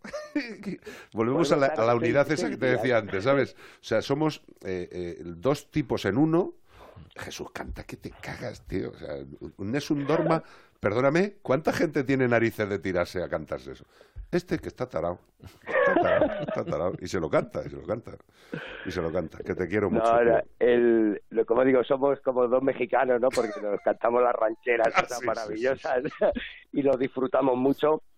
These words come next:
Speaker 2: Y la verdad es que hoy me has cantado la mejor canción de mi vida, porque ya te digo que, que gracias, Carlos, gracias de
Speaker 1: No,
Speaker 2: verdad.
Speaker 1: no, qué
Speaker 2: Gracias
Speaker 1: bonito.
Speaker 2: al programa,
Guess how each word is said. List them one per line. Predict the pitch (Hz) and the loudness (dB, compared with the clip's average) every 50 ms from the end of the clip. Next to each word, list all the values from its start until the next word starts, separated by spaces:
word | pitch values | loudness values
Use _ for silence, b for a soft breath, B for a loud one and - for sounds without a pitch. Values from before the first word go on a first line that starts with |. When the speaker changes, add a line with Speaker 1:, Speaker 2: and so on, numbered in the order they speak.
| _ _ _ _ _ _ _ _ | _ _ _ _ _ _ _ _
Speaker 2:
Y | - 127 139 | -4 0 2
la | 127 117 120 | 4 4 4
verdad | 120 127 139 | 4 2 0
es | 135 | 0
que | - - 143 | 0 0 0
hoy | 147 143 | 0 2
me | 139 143 | 0 0
has | 127 - | 0 0
cantado | - 123 120 - - 127 131 | 0 -2 -2 0 0 2 2
la | 131 131 120 120 | 4 4 2 2
mejor | 117 107 - 120 127 123 | 0 -2 0 -2 -2 0
canción | - 110 107 - 117 113 113 | 0 -2 0 0 -2 0 0
de | 113 | 2
mi | 107 101 98 | 2 2 2
vida, | 104 117 120 120 | 2 4 2 2
porque | - 117 104 - 101 98 98 | 2 0 -2 0 0 2 2
ya | 98 104 104 | 4 2 2
te | 107 107 | 2 2
digo | 107 110 110 110 - | 2 4 2 2 2
que, | - 104 98 92 85 - _ _ _ _ _ _ _ - | 0 0 2 0 0 -4 _ _ _ _ _ _ _ -2
que | 110 104 87 | -2 0 2
gracias, | 95 113 110 - - 104 95 - | 2 0 0 0 0 -2 -2 0
Carlos, | - 104 101 98 101 98 98 90 87 | -2 -2 -2 0 2 2 2 2 2
gracias | 104 107 113 - - 113 101 98 | 2 0 0 0 0 0 2 2
de | 104 95 | 2 2
Speaker 1:
No, | 95 92 | 2 2
Speaker 2:
verdad. | - 85 98 104 127 | 0 0 -4 -4 -6
Speaker 1:
no, | 139 80 80 - _ _ _ _ | -8 -10 -14 -14 _ _ _ _
qué | - - | -8 -2
Speaker 2:
Gracias | - 110 117 120 - 117 - | 0 0 0 0 -2 -8 -8
Speaker 1:
bonito. | - 107 | -6 -8
Speaker 2:
al | 101 - | -6 -2
programa, | - 101 98 95 98 104 107 110 117 120 123 131 | 0 2 2 2 2 2 2 2 2 0 0 -2